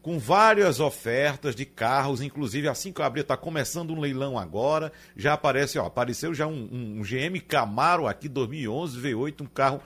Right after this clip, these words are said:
um super esportivo, já apareceu o lance aqui de cinquenta e cinco mil reais pra dar nesse,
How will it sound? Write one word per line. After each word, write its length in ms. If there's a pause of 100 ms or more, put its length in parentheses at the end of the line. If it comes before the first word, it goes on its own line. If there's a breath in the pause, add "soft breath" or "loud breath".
(200 loud breath)
um 80
super 320
esportivo, 580 (280 loud breath)
já 160
apareceu 440
o 60
lance 300
aqui 180
de 120
cinquenta 520
e 80
cinco 360
mil 220
reais 320
pra 120
dar 140
nesse, 320